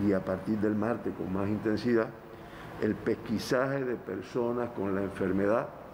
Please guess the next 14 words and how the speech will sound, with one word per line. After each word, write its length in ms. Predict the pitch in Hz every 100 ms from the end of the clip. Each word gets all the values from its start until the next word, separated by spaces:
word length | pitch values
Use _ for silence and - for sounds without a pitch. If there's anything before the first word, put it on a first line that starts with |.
| - - - - -
asintomáticas 1040 | 107 - 107 98 104 98 127 123 101 98
en 120 | 95 87
la 80 |
comunidad. 480 | 82 87 82 82 82 - - - - - - - - - - - -
Esto 240 | 104 98 110
se 120 | -
está 180 | - 101
haciendo 420 | - 113 113 107
por 240 | 101 95 90 85 -
P 140 | 107
C 160 | 98 110
R 280 | 107 107 101
tiempo 420 | - 107 - 110
real 320 | 117 123 123